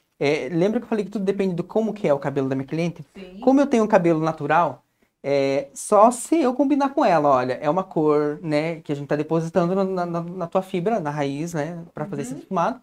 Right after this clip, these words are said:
Speaker 2: Sim.
Speaker 1: É, falando das nossas colorações, é, geralmente nós, é, us-, utilizamos colorato.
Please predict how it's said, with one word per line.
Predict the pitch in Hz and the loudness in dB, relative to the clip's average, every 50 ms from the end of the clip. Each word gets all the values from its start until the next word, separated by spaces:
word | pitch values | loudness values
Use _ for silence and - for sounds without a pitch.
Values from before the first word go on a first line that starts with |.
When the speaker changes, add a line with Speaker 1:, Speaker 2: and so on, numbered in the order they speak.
| _ _ _ _ _ _ | _ _ _ _ _ _
Speaker 2:
Sim. | - 220 220 - | -18 -16 -10 -4
Speaker 1:
É, | 156 151 151 151 151 151 151 151 151 151 202 - _ _ _ - - _ _ - 214 - - _ - - | 0 0 2 2 2 2 2 2 0 -2 -4 -8 _ _ _ -20 -20 _ _ -14 -14 -14 -16 _ -6 0
falando | - 226 226 226 214 | 4 4 4 6 6
das | 220 202 208 | 6 6 6
nossas | 226 226 - | 4 2 2
colorações, | - 208 202 190 180 180 - - 190 208 226 214 190 196 - - _ - | 4 4 6 6 6 4 2 2 2 4 4 2 0 -4 -6 -14 _ -10
é, | - 156 156 156 160 160 156 156 - | -8 -6 -4 -4 -4 -4 -4 -6 -10
geralmente | 190 165 185 190 196 190 196 190 196 | -6 -2 0 0 2 2 0 0 0
nós, | 208 196 202 196 - - _ _ - | 0 -2 -2 -4 -12 -18 _ _ -8
é, | - 190 185 185 | -4 -2 0 0
us-, | 190 185 190 | 0 0 -2
utilizamos | 214 170 - 190 190 180 180 185 190 190 185 190 | -4 -6 -6 -4 -2 2 2 2 2 0 -2 -4
colorato. | - 208 208 220 185 139 131 131 - 131 | -4 -2 0 2 2 0 0 -4 -8 -14